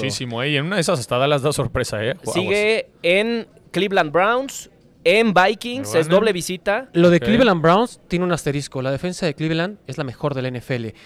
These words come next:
Speaker 3: Siempre y cuando esté el titular en la posición de quarterback, la historia será distinta. Lo vimos este fin de semana. La línea ofensiva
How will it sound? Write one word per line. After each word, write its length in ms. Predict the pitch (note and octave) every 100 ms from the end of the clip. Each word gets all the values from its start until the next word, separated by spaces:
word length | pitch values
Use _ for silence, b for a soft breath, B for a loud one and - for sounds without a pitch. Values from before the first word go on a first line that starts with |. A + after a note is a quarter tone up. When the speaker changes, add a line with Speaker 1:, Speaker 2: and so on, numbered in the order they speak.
| B B
Speaker 3:
Siempre 480 | - - F#3+ F3
y 40 | D#3+
cuando 280 | D#3+ D3 C3+
esté 300 | - - D#3
el 100 | C#3+
titular 600 | - D3 - C#3 D3 D3+
en 100 | C3
la 80 | A#2+
posición 460 | B2+ B2 A#2+ C#3+
de 80 | C3+
quarterback, 400 | C#3+ C3+ C#3 D#3+
la 80 | C#3
historia 320 | - D#3 D3+
será 220 | C#3 C3+
distinta. 460 | C#3 A#2 D3+ D3 C3
Lo 100 | C3
vimos 240 | D#3 E3
este 180 | D3+ D3
fin 160 | D3+ D3
de 80 |
semana. 420 | C#3 B2 C#3 D#3 E3 B B B B B B B
La 240 | C#3+ D3
línea 600 | D#3 F3 G#3+ E3 A#2+ G#2+ _ _ b b _ _
ofensiva 800 | C3 - B2+ A#2+ D#3 D3 A#2+